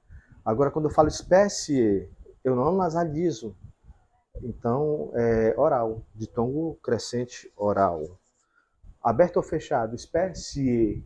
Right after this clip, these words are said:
e, ó, contrai os lábios. E. Fechado. Deixa eu colocar bem aqui, tá aqui, fechado.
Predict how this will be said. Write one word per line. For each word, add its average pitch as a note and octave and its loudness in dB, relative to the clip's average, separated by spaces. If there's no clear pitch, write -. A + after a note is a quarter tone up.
e, A2+ 0
ó, G#2+ -4
contrai C3+ -2
os C#3 -6
lábios. G2+ -4
E. A2 0
Fechado. A#2 2
Deixa - -10
eu - -20
colocar A2 -2
bem G#2+ -4
aqui, F#2+ -8
tá - -8
aqui, - -12
fechado. D#2 -10